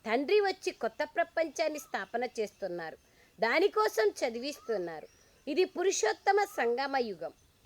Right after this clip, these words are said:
ఇది వికారి మరియు నిర్వికారి ప్రపంచం యొక్క సంగమం.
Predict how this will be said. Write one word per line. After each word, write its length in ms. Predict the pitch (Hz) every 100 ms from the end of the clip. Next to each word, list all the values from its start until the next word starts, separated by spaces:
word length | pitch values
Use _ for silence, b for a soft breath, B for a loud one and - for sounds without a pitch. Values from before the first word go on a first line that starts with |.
| -
ఇది 200 | 285 311
వికారి 600 | 254 269 - 349 381 440 440
మరియు 300 | 370 311 294
నిర్వికారి 760 | 247 240 269 311 330 320 311
ప్రపంచం 680 | - 240 - 247 240 262 226
యొక్క 300 | 208 - 240
సంగమం. 640 | - 202 185 208 240 202